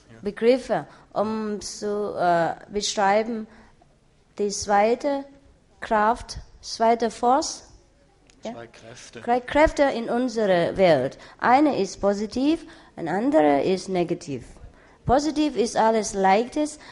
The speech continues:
Speaker 2: äh, zufrieden ist und alles, äh, ähm,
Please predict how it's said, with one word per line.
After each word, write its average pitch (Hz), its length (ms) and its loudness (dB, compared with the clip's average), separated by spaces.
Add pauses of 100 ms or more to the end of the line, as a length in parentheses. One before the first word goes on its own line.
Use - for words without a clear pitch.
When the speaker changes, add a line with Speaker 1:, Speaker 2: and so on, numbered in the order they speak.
(200)
Speaker 2:
äh, 180 240 0
zufrieden 294 760 0
ist 294 260 -2 (260)
und 190 200 -2
alles, 202 460 2
äh, 202 60 2
ähm, 147 760 -2